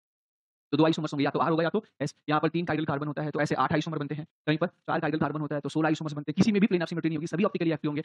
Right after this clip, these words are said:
सब optically एक्टिव हो जाएंगे। तो डी आइसोमर, एल आइसोमर सब आप बता सकते हैं, इसको फार्मूला में बदला जा सकता है। लेकिन जब सिमेट्रिकल होता है, देखिए इसकी नंबरिंग तो फिक्स है, इसकी आईयूपीएसी मेथड से नंबरिंग fix, हमेशा इधर से नंबरिंग होगी। इसकी भी नंबरिंग fix है, हमेशा यहाँ से होगी, क्योंकि aldehyde को महत्व alcohol से क्या देते हैं? ज़्यादा। इसमें aldehyde को महत्व अल्कोहल से क्या देते हैं? ज़्यादा देते हैं। आईयूपीएसी मेथड से नंबरिंग फिक्स है,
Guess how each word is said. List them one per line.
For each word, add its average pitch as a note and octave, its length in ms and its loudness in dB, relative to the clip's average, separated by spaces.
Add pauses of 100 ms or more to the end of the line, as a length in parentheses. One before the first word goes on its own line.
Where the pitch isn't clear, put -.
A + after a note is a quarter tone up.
(160)
सब F#3 80 -4
optically F3 260 0
एक्टिव E3 140 0
हो D#3 40 2
जाएंगे। D3+ 160 -2
तो D#3+ 80 -4
डी - 300 0
आइसोमर, F3 280 2
एल F3+ 60 2
आइसोमर F#3 200 0
सब A#2+ 120 -4
आप A#2+ 60 -2
बता A#2 120 -6
सकते C3 160 -6
हैं, E3 40 -2
इसको G3 120 -2
फार्मूला E3 260 -2
में F#3 80 -4
बदला D3 140 0
जा C#3 60 0
सकता - 180 -8
है। - 40 -16 (300)
लेकिन A#3+ 140 4
जब B3+ 60 2
सिमेट्रिकल G3+ 340 4
होता - 140 2
है, - 60 -12 (1300)
देखिए - 160 -2
इसकी - 140 4
नंबरिंग G#3+ 260 4
तो A#3 40 -2
फिक्स - 180 0
है, - 60 -12 (220)
इसकी - 140 0
आईयूपीएसी A3 340 4
मेथड A3 120 4
से G#3 100 0
नंबरिंग G3+ 180 0
fix, - 140 -4
हमेशा - 220 2
इधर E3 140 6
से E3 80 -2
नंबरिंग C3+ 200 -2
होगी। A2+ 100 -6 (680)
इसकी C4 140 2
भी - 40 6
नंबरिंग G#3+ 200 4
fix - 140 -6
है, D3 40 -8
हमेशा G3 180 0
यहाँ E3+ 120 2
से E3 60 0
होगी, E3+ 80 2
क्योंकि G3 140 4
aldehyde F#3 240 6
को A3 60 0
महत्व F3+ 200 2
alcohol E3+ 200 2
से F3+ 60 -2
क्या F#3 100 -4
देते F#3 120 0
हैं? G3+ 100 0
ज़्यादा। A#2+ 180 -4 (300)
इसमें F#3+ 160 4
aldehyde F3 200 6
को F#3 80 0
महत्व E3+ 180 0
अल्कोहल E3 180 2
से F3 60 0
क्या F3+ 100 -2
देते F3 140 -2
हैं? G3+ 140 0
ज़्यादा - 180 -6
देते - 160 -6
हैं। - 40 0
आईयूपीएसी F#3+ 300 0
मेथड F3+ 120 -4
से F#3 100 -2
नंबरिंग F3 200 -4
फिक्स - 140 -8
है, - 60 -14